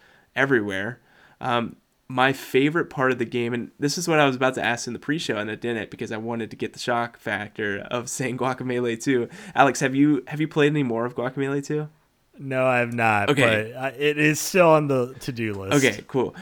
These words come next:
Speaker 1: Well, I'm gonna ruin one part because it's honestly one of my favorite reasons why I put it on this list. There is a secret area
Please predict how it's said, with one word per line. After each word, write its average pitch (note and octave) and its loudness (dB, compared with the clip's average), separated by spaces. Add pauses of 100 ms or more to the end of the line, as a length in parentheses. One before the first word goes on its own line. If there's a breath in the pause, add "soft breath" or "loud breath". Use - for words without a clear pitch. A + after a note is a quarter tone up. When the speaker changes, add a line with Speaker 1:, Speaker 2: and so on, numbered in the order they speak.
(160 loud breath)
Speaker 1:
Well, C3+ 6
I'm C#3+ 4
gonna F#3 6
ruin D#3+ 4
one B2+ 2
part G2 -2
because B2+ -2
it's C3 -2
honestly C#3+ 0 (440)
one C#3 2
of C#3 0
my B2 2
favorite A#2 0
reasons A2 -6 (120)
why G#2 -4
I E2+ -8
put A2 -8
it G2+ -8
on G2 -8
this F#2 -12
list. F2+ -14 (120)
There C3 4
is C3+ 0
a A#2 2
secret E3 -4
area G#2+ 0